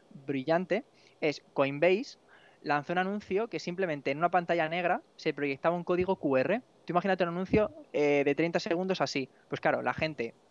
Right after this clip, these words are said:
fueron todos a pinchar a ver qué pasaba y, eh, la, el anuncio consistía en que se regalaban quince dólares en Bitcoin gratis a los nuevos usuarios que se registrasen.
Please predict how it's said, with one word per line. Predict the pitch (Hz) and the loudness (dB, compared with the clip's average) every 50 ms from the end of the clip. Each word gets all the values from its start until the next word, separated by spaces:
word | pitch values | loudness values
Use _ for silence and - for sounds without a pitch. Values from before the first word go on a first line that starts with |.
| - - - | -20 -20 -20
fueron | - - - - 135 135 135 139 135 135 | -20 -20 -8 -4 -4 -2 -2 -4 -10 0
todos | _ 151 143 139 131 - | _ 4 4 4 4 2
a | 135 | 0
pinchar | - 139 135 - - 143 139 | -4 -4 -10 -2 0 0 0
a | 131 | 0
ver | 135 131 | -2 -2
qué | - 143 | -4 -4
pasaba | - 131 - - 160 165 180 - - - - - _ _ _ _ - | -4 -2 0 0 0 0 0 -4 -8 -20 -20 -20 _ _ _ _ -6
y, | 214 233 247 - _ - | -6 -6 -6 -10 _ 0
eh, | 160 156 151 147 143 143 143 139 139 139 139 135 135 135 131 131 - - 143 | 2 2 4 4 4 4 2 2 2 2 2 2 2 2 2 0 0 -2 -2
la, | 143 139 135 135 135 | 2 2 4 4 4
el | 135 | 2
anuncio | 135 147 160 - 180 | 0 2 2 0 0
consistía | 180 180 - 170 - - 190 170 | 0 -2 -8 -8 -6 -6 -6 -6
en | |
que | - 151 | -6 -10
se | - - 147 | -6 -6 -4
regalaban | 139 139 135 143 151 151 135 135 135 | -2 0 2 2 2 2 0 -4 -6
quince | - - 175 175 170 185 185 | -8 -6 -6 2 2 2 4
dólares | 180 185 190 185 180 208 269 - - _ _ _ | 4 2 2 2 0 -2 -4 -8 -12 _ _ _
en | - 147 143 | -10 -10 -8
Bitcoin | 139 143 135 - _ 175 175 170 160 | -8 -8 -10 -6 _ -2 -2 -2 0
gratis | 165 185 185 185 - 214 240 - - _ - | 0 0 0 0 -4 -12 -12 -14 -12 _ -4
a | 151 | -2
los | 151 143 147 | -2 -2 -4
nuevos | 160 170 175 165 | -2 -4 -4 -4
usuarios | 175 165 - 170 170 180 180 - | -6 -2 -2 -2 0 -2 -4 -4
que | 180 | -6
se | 165 156 | -4 -4
registrasen. | 139 135 127 - 127 - - - 139 131 - - 120 117 | -4 -4 -4 -6 -8 -10 -2 0 0 0 0 -4 -12 -12